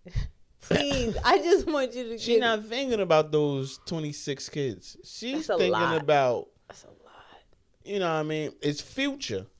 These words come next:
Speaker 1: That's a lot. That's a
Speaker 2: It's
Speaker 1: lot.
Speaker 2: future in that A P, in them vacations.
Speaker 1: But her daddy could buy her A P.
Speaker 2: Of course. He, she probably already
Speaker 1: She probably
Speaker 2: has
Speaker 1: already
Speaker 2: an
Speaker 1: had
Speaker 2: A P.
Speaker 1: A P. That's what I'm saying.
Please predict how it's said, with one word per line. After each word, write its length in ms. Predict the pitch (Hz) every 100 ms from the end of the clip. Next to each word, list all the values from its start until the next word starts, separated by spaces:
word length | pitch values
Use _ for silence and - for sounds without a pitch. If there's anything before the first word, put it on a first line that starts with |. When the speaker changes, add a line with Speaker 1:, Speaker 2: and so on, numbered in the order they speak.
| _
Speaker 1:
That's 220 | - 160 -
a 60 |
lot. 200 | 87 156 156 - _ _ - _ _ _ _ _
That's 200 | - 151
a 60 | 165
Speaker 2:
It's 100 | 147
Speaker 1:
lot. 260 | 151 135 131
Speaker 2:
future 360 | 254 269 -
in 200 | 147 143
that 220 | 170 170 -
A 140 | 180
P, 420 | - 240 214 101
in 80 | 139
them 160 | 160 156
vacations. 1000 | 165 165 220 233 226 - - - - - - - 165
Speaker 1:
But 80 | 185
her 140 | 220
daddy 360 | 165 196 202 202
could 160 | 196
buy 160 | 160 160
her 160 | 170 151
A 180 | 151 143
P. 320 | - 135 120 _ _ -
Speaker 2:
Of 220 | 107 -
course. 580 | - - 127 190 - -
He, 200 | 143 190
she 200 | - 247
probably 380 | 254 220 220 214
already 300 | 220 220 233
Speaker 1:
She 40 |
probably 200 | 262 233
Speaker 2:
has 120 | 370 415
Speaker 1:
already 200 | 220 131
Speaker 2:
an 40 | 120
Speaker 1:
had 220 | 208 208
Speaker 2:
A 20 |
P. 120 | - 170
Speaker 1:
A 40 |
P. 480 | 160 170 139 117 143 - _ _ _ _ _
That's 160 | 208 226
what 60 |
I'm 80 | 247
saying. 520 | 247 247 247 220 156